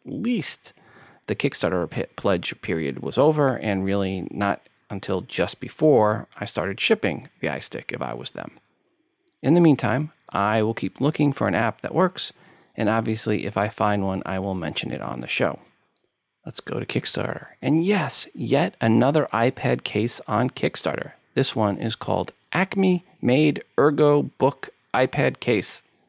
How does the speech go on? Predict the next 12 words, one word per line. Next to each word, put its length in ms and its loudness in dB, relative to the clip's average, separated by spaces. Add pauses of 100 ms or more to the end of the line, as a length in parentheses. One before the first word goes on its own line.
(720)
Nice 600 -4
naming, 420 -2
guys. 440 -8 (920)
They 80 2
had 120 2
a 40 0
goal 400 4
of 240 2
just 260 -4
five 260 0
thousand 280 -2
dollars 460 2